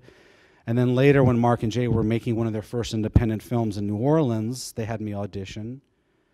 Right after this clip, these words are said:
And, uh, the rest was history. We just started working together and, uh,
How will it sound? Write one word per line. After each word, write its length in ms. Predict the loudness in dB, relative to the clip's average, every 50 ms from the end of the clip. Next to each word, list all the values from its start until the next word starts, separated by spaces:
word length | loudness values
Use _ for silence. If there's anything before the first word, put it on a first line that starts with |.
| _ _ _
And, 380 | -16 -14 -12 -10 -10 -10 -10 -8
uh, 500 | -8 -6 -6 -6 -6 -6 -8 -10 -10 -12 -14 -18 _ _ _ _ _ _ _ -20 _ _ _ _ _ _
the 120 | 0 2
rest 220 | 2 2 2 0
was 140 | -2 -6 -2
history. 360 | -2 -2 -2 -2 -4 -8 -8
We 140 | -6 -6 -6
just 160 | -6 -6 -8
started 260 | -6 -6 -4 -4 -2 -2
working 380 | -2 0 -2 -2 -2 -4 -6
together 480 | -6 -6 -6 -8 -8 -6 -8 -8 -10 -12 _ _ _ _ _ _ _ _ _ _ _
and, 320 | -10 -10 -8 -8 -8 -6
uh, 220 | -6 -6 -6 -8